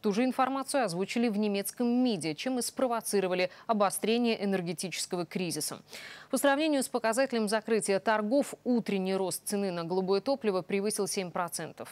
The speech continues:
На фоне удорожания энергоносителей в Польше утвердили новые тарифы на газ и свет. Так, электричество полякам в следующем году обойдется на двадцать четыре процента дороже, а голубое топливо на все пятьдесят четыре.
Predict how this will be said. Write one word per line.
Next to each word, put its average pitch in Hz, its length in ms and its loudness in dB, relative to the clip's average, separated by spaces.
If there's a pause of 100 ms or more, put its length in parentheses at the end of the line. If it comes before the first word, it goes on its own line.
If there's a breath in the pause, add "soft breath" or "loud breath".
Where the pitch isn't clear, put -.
На 185 140 -6
фоне 208 240 -2
удорожания 202 760 0
энергоносителей 190 1000 -2 (220 loud breath)
в - 120 -20
Польше 262 380 0
утвердили 202 480 2
новые 208 400 0
тарифы 185 400 -4
на 170 140 -4
газ 165 260 -2
и - 20 -4
свет. 160 320 -4 (400 loud breath)
Так, - 340 0
электричество 214 760 0
полякам 214 560 0
в - 40 -6
следующем 180 460 -4
году 202 240 2
обойдется 190 540 0
на 190 120 -2
двадцать 185 380 -2
четыре 185 320 -2
процента 170 480 -4
дороже, 208 560 0 (180 loud breath)
а 175 140 -2
голубое 190 500 0
топливо 254 440 -2
на 190 160 -2
все 226 240 -4
пятьдесят 202 720 -2
четыре. 151 500 -4